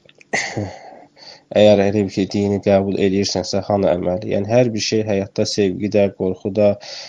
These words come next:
ümid də, hər bir şey həyatda ispat istəyir. Aydın qardaşlar, hər bir şey həyatda ispat istəyir. Amma belə bir ifadələri götürüb insanları təkfir eləmək üçün istifadə eləmək də olmaz.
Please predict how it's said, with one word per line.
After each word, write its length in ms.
ümid 320
də, 140
hər 240
bir 100
şey 200
həyatda 360
ispat 380
istəyir. 400
Aydın 340
qardaşlar, 540
hər 240
bir 140
şey 320
həyatda 500
ispat 340
istəyir. 380
Amma 300
belə 240
bir 180
ifadələri 680
götürüb 460
insanları 640
təkfir 400
eləmək 400
üçün 300
istifadə 540
eləmək 360
də 60
olmaz. 320